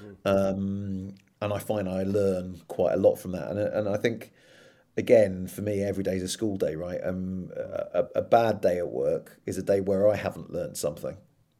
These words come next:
Speaker 1: Yeah. I-, interestingly, I see the governor in Florida has just signed a law that, uh,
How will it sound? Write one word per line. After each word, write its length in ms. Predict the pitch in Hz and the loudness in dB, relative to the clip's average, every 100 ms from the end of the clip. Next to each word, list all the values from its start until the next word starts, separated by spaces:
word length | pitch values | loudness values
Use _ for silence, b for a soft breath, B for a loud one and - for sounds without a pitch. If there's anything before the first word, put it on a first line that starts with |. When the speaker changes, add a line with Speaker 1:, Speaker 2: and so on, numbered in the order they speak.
| _ | _
Speaker 1:
Yeah. 160 | - 101 _ _ _ _ _ b b b b _ | -20 -20 _ _ _ _ _ b b b b _
I-, 180 | - 131 - | -16 -14 -10
interestingly, 600 | 156 - 160 - 123 113 | -10 -6 -6 -6 -8 -6
I 120 | 104 | -6
see 380 | 95 - 123 117 | -8 -10 -8 -8
the 220 | 113 107 | -8 -12
governor 520 | 87 123 120 110 113 107 | -8 -6 -6 -6 -6 -6
in 100 | 101 | -8
Florida 680 | - 110 117 117 101 101 90 | -12 -10 -6 -6 -6 -10 -10
has 200 | 101 - | -14 -12
just 380 | 110 104 - | -10 -10 -12
signed 280 | 123 110 110 | -12 -10 -8
a 40 | 101 | -8
law 340 | 110 110 110 | -6 -6 -8
that, 240 | 104 95 95 - | -10 -14 -14 -20
uh, 500 | 98 98 95 95 92 | -16 -12 -10 -10 -12